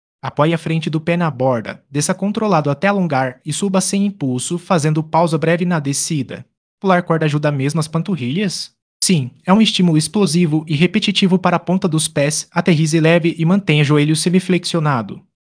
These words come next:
É normal sentir dor depois do treino? Dor leve e tensão muscular são normais. Dor aguda, inchaço ou perda de função não são. Reduza a carga e procure um profissional se persistir.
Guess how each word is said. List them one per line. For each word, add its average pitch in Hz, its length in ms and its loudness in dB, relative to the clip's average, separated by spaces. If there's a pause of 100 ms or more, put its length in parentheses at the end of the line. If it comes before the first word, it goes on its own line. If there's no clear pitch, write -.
(160)
É 175 60 0
normal 170 320 6
sentir 165 320 2
dor 139 180 2
depois 151 300 2
do 139 100 0
treino? 135 420 -2 (400)
Dor 151 140 4
leve 170 340 4
e 180 120 0
tensão 175 340 2
muscular 165 540 2
são 156 160 2
normais. 139 640 -2 (320)
Dor 160 160 2
aguda, 139 500 -4
inchaço 180 580 -2
ou 196 120 -4
perda 180 260 0
de 175 80 0
função 170 460 -4
não 170 160 0
são. 190 340 -4
Reduza 185 400 0
a 202 40 -2
carga 175 420 -2
e 196 100 -2
procure 196 380 -2
um 196 80 0
profissional 196 640 -2
se 208 160 -4
persistir. 180 800 -4